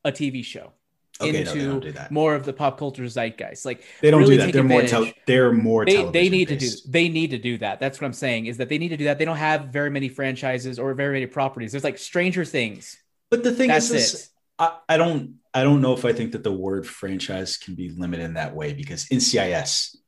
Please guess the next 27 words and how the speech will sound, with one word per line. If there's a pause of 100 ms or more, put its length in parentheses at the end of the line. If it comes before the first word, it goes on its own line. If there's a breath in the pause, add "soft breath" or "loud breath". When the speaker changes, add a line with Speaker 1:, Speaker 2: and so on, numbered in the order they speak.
(220)
Speaker 2:
is
a
franchise, (280)
right?
Speaker 1:
Sure.
Speaker 2:
And
it's
strictly
limited
to
television. (320 soft breath)
So (120)
I,
I
agree (420)
and
disagree. (260)
So
Speaker 1:
Making,
they
Speaker 2:
they
Speaker 1:
need
to
make
blockbuster
franchises. (120)
Speaker 2:
Okay.